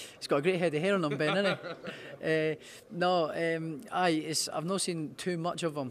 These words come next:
I've not, I've only seen maybe three or four clips of him, uh, boxing in Thailand. Um, but the clips I have seen, he's, he, he looks like he punches hard. He looks like he's got some power. He's, he's knocking his opponents left, right, and centre. So, um,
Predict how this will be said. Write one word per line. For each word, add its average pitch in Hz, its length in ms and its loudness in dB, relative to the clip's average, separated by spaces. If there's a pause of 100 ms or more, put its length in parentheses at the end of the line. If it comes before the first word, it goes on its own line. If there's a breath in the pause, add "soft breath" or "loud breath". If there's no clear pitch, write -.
I've 143 160 -8
not, 170 200 -4
I've - 180 -8
only 170 220 -2
seen 156 240 -2
maybe 147 320 -2
three 151 240 -8
or 147 40 -4
four 143 160 -8
clips 156 280 -8
of 147 100 -8
him, 135 260 -6
uh, 139 180 -6
boxing 139 500 -6
in 135 100 -8
Thailand. 139 460 -2 (500 loud breath)
Um, 135 460 -2 (100)
but 147 120 -6
the 143 60 -8
clips 151 240 -4
I 143 80 0
have 143 140 -2
seen, 143 300 -4
he's, 135 360 -4 (720 loud breath)
he, 147 180 0
he 147 60 0
looks 151 200 0
like 151 100 -2
he 139 80 -4
punches 147 380 -4
hard. 156 240 4
He 139 60 -8
looks 147 200 -8
like 139 140 -8
he's 139 180 -6
got 139 180 -6
some 139 160 -6
power. 160 380 0 (100)
He's, 135 380 -6 (260)
he's 135 300 -12
knocking 147 300 -8
his 131 80 -6
opponents 147 440 -10
left, 143 240 -8
right, 139 100 -8
and 123 100 -10
centre. 147 320 -4
So, 127 260 -8 (500 loud breath)
um, 135 440 -6